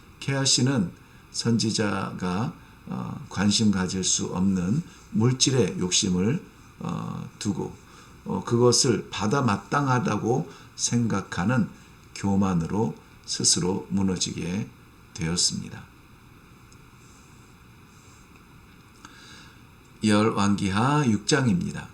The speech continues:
크게 두 가지 사건이 기록되어져 있는데요. 먼저는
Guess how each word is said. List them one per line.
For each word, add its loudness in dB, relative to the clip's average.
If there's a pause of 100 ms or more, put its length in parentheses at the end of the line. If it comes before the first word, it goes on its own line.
크게 0
두 -2
가지 0
사건이 0 (300)
기록되어져 0
있는데요. -2 (440)
먼저는 2